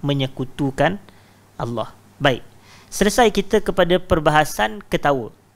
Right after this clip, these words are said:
Maknanya kesimpulan yang kita boleh buat, Nabi juga ber-, uh, orang kata, Nabi juga melakukan proses gurauan, Nabi bergurau,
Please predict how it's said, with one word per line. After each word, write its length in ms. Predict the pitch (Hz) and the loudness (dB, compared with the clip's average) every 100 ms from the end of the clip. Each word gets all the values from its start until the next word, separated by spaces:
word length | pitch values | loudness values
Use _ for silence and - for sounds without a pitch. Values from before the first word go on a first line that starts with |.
| _ _ _ | _ _ _
Maknanya 480 | 143 156 185 220 233 | -2 0 2 0 -2
kesimpulan 560 | 196 - 190 202 214 202 | -2 -2 -4 0 0 2
yang 120 | 185 | 0
kita 320 | 170 175 180 | 0 -2 0
boleh 240 | 160 165 156 | 2 0 2
buat, 280 | 220 254 - - _ _ _ | 2 0 -4 -20 _ _ _
Nabi 400 | 143 156 170 220 | -2 -2 0 -2
juga 320 | 190 185 220 - | -2 0 0 0
ber-, 360 | 165 165 151 | -4 -4 -6
uh, 280 | 185 160 151 156 | -2 2 2 2
orang 160 | 165 | 0
kata, 320 | 165 - 208 | -2 -4 -2
Nabi 380 | 190 170 170 196 | 0 0 0 -2
juga 420 | 185 180 220 - - - _ - | -4 0 0 0 -14 -20 _ -2
melakukan 960 | 160 165 - - 214 - 170 143 143 - - - - - | 2 2 0 -6 -6 0 0 0 -10 -16 -20 -20 -20 -4
proses 440 | 156 156 - 180 151 | 0 0 -2 -4 -2
gurauan, 500 | 147 156 160 214 262 | 0 2 2 0 -2
Nabi 240 | 165 160 196 | -4 -2 -2
bergurau, 520 | 160 151 160 180 269 | -4 0 2 2 -2